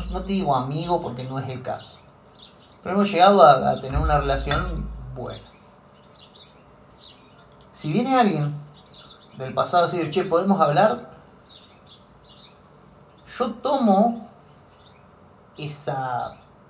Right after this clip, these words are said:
ese puntapié inicial como algo a tener en cuenta. Este tipo se toma la molestia de venir a hablar conmigo después de esta cantidad de tiempo.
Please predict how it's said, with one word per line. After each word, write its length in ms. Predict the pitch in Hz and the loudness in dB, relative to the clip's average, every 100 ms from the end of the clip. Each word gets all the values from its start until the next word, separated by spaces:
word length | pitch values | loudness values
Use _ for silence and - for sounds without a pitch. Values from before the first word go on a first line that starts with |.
| _ - - - - - - _ - - - - - | _ -20 -20 -20 -20 -20 -20 _ -20 -20 -20 -20 -16
ese 180 | 156 156 | -10 -8
puntapié 420 | 151 - 139 160 | -6 -4 -4 -6
inicial 580 | 170 151 - 165 202 - - - - - - - - - - - - - - - - - - - - - - - - - - | -8 -8 -2 -2 -2 -10 -20 -20 -20 -20 -20 -20 -20 -20 -20 -20 -20 -20 -20 -20 -20 -20 -20 -20 -20 -20 -20 -20 -20 -20 -8
como 320 | 165 160 160 | -6 0 4
algo 200 | 185 233 | 4 4
a 80 | - | 2
tener 220 | 165 175 | -2 -4
en 140 | 160 | -4
cuenta. 440 | 151 175 151 143 - - | -2 -2 -4 -10 -14 -6
Este 260 | 220 226 | -4 -4
tipo 320 | 208 233 247 247 | -6 -4 -4 -6
se 160 | - 151 | -8 -6
toma 340 | 190 233 226 | 0 2 2
la 60 | 170 | 0
molestia 680 | 165 196 196 233 240 - - | -2 -4 -4 -2 -2 -4 -14
de 180 | 139 135 | -12 -10
venir 400 | 139 151 160 - - - - - - - | -10 -10 -10 -14 -20 -20 -20 -20 -12 -8
a 80 | 123 | -6
hablar 280 | 135 139 | -4 -4
conmigo 460 | 139 147 151 156 185 | -4 -2 -2 -2 -2
después 400 | 160 147 139 135 | -4 -4 -6 -4
de 260 | 143 - - - - - - - - - | -6 -6 -10 -20 -20 -20 -20 -20 -18 -10
esta 280 | 143 139 131 | -8 -8 -8
cantidad 300 | 131 131 131 | -8 -6 -6
de 60 | |
tiempo. 300 | 131 123 - | -8 -10 -10